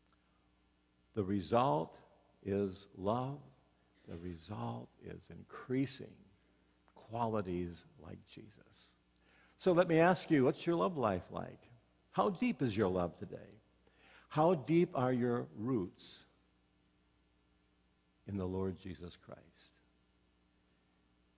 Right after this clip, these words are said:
Do you love him? Do you love him with deep faith and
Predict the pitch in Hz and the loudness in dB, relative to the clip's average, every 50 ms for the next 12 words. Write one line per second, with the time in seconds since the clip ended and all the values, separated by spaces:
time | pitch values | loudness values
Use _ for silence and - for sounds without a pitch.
0 | _ _ _ 110 107 101 113 151 185 185 175 208 214 220 220 220 196 - - - | _ _ _ -6 -2 0 2 2 2 2 0 -2 -2 0 -2 -4 -6 -10 -16 -20
1 | _ _ _ _ _ _ _ _ _ _ _ _ _ _ _ _ _ _ _ _ | _ _ _ _ _ _ _ _ _ _ _ _ _ _ _ _ _ _ _ _
2 | _ _ _ _ _ _ _ _ _ _ 120 113 104 98 113 131 143 131 120 143 | _ _ _ _ _ _ _ _ _ _ -2 -2 0 4 4 4 2 2 0 0
3 | 143 139 139 139 143 143 143 139 131 127 - _ _ _ _ _ _ - - 92 | 0 0 0 -2 -4 -6 -8 -10 -12 -16 -20 _ _ _ _ _ _ -14 -8 -8
4 | 104 90 - - 113 127 131 - - - - 120 120 123 127 131 135 139 143 - | -8 -8 -2 0 0 0 0 -2 -8 -4 0 2 2 2 2 0 -2 -6 -8 -12
5 | - - - _ - - - | -20 -20 -20 _ -20 -20 -20